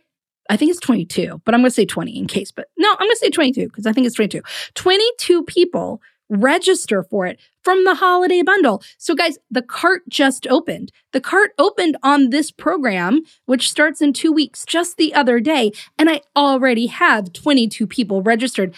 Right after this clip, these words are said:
heading into the launch, right? It's incredible. It is going to be the largest, most engaged round of the most important thing ever. And I'm celebrating that. I have the best content.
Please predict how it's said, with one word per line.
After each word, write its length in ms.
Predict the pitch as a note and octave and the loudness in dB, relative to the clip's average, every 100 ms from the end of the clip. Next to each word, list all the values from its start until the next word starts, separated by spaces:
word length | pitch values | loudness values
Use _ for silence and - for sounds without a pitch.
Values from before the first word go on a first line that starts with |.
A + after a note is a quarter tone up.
| - _ | -18 _
heading 420 | - D#4 D4 C4 | 0 4 4 2
into 280 | B3+ C4 B3+ | 2 2 2
the 140 | G3 | 2
launch, 560 | G3 A#3+ - - - - | 2 0 -2 -6 -8 -4
right? 380 | F#3 G3+ E4+ - - - | 0 2 2 -2 -18 -4
It's 180 | F4+ F4+ | -4 0
incredible. 560 | F4+ D#4+ F#4+ G#4 C4+ A#3 | 0 2 2 2 2 2
It 80 | C4+ | 0
is 120 | E4+ | 0
going 240 | - D#4+ D#4+ | 0 0 0
to 100 | C#4+ | 2
be 120 | D#4+ | 2
the 140 | C4 | 2
largest, 600 | B3 G#3 A#3 A#3+ C#4+ - | 2 2 0 0 -4 -2
most 300 | A#3+ A#3+ - | 0 0 -2
engaged 640 | B3 A#3 A3 A#3 A#3 - G3+ | -4 -4 -2 -2 -2 -4 -4
round 540 | G#3 D4 A3+ G3+ G#3 - - _ | 0 2 2 0 -2 -6 -20 _
of 120 | D4 | 0
the 100 | B3 | 4
most 260 | C#4 C#4 C4+ | 4 2 2
important 460 | C#4 C4+ A#3+ A#3+ A#3+ | -2 0 -2 -2 0
thing 220 | B3+ B3+ _ - | -2 -2 _ -2
ever. 480 | G#4 G#4+ A3 D#3 - _ _ _ | 0 2 0 -2 -16 _ _ _
And 120 | D#4 | 2
I'm 160 | F4+ F4 | 2 0
celebrating 680 | - F#4 G4 G#4+ D4+ C4 A#3 | 0 -2 0 0 0 0 -2
that. 160 | G3+ - _ | -4 -8 _
I 100 | A3 | -2
have 280 | B3 C4 A3 - _ | 2 2 0 -4 _
the 280 | G#3+ C4+ F#4 | 0 2 4
best 280 | F#4 E4+ - | 2 -2 -2
content. 640 | C4+ A#3 A#3 A3+ A#3+ | 0 2 2 2 0